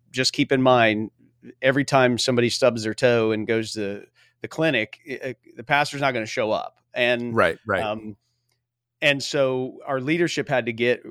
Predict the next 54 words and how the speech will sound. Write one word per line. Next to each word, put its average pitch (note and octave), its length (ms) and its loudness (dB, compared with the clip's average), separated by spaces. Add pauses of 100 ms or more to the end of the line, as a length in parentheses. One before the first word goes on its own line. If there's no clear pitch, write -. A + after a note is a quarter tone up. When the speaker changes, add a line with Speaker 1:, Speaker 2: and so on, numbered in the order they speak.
(140)
Speaker 1:
really E3+ 400 2
on B2+ 160 0
board B2+ 200 0
because B2+ 220 -2
they C#3 100 2
had C#3 160 2
to B2+ 60 2
have B2 160 2
my A2 140 -4
back, A2+ 440 0
because, A2+ 400 -6 (100)
of A#2 80 -12
course, B2 200 0
Speaker 2:
Right. - 20 -6
Speaker 1:
people D3 260 -2
aren't A#2 120 -2
gonna A2 160 0
come A2 220 -2
to G2 60 -2
me. A2+ 280 4
They're A2+ 120 0
gonna A2+ 180 0
go A2 140 0
to A2 80 0
one G2+ 160 -2
of A#2+ 80 -4
Speaker 2:
Mm-hmm. A#2+ 260 2
Speaker 1:
them G#2 100 -8
and G2 160 -10
say, G2+ 460 -6 (460)
"Hey, C#3+ 400 0
did B2 180 -8
you C3+ 60 -8
know D#3 120 -2
he D#3 140 0
didn't D3 220 -2
show B2+ 260 -2
up?" C#3+ 400 2
And, A#2 480 -4 (120)
like, A2 200 2
Speaker 2:
Mm-hmm. F#2+ 40 -6 (360)
Speaker 1:
"That, C3 280 0 (260)
that's C3+ 200 -2
good. A2 360 2
Did B2 140 -6
someone F3 400 4
show F#3 240 0
up? A#3 240 2
Because A#2+ 300 -4
if - 120 -12
not, G3+ 280 2
the C3+ 60 -4
system's B2+ 440 -2
broken." G2+ 460 -8